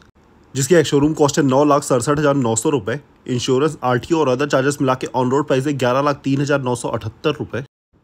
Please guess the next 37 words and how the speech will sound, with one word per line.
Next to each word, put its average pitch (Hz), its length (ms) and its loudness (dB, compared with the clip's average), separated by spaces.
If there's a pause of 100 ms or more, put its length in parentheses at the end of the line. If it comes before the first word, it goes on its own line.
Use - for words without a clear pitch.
(320)
आईसीएनजी 151 560 -4
में 156 120 -4
आपको 147 220 -6
पाँच 143 320 -2
वेरिएंट 131 240 0
मिलेंगे, 123 380 -2 (360)
प्योर, 151 360 2
एडवेंचर, 127 420 -2
एडवेंचर 127 520 -2
रिदम, 127 280 0 (100)
accomplished, 131 600 -2
accomplished 127 520 -2
diesel 127 320 0
एस। - 280 -4 (880)
सेकंड 160 320 0
टॉप 156 220 2
मॉडल 165 260 0
accomplished 147 540 -4
से 185 200 -2
accomplished 139 440 0
diesel 165 320 0
एस 160 180 -6
में 175 180 -2
नाइंटी 139 280 0
टू 180 240 -4
थाउजेंड 139 240 0
रुपीज़ 127 300 -4
का 139 80 -2
डिफरेंस 120 400 -4
मिलेगा। 120 280 -2 (680)
टॉप 147 220 2
मॉडल 156 200 2
accomplished 135 480 -2
diesel 139 320 0
एस 151 180 -2
में 196 80 -2
आपको 151 260 0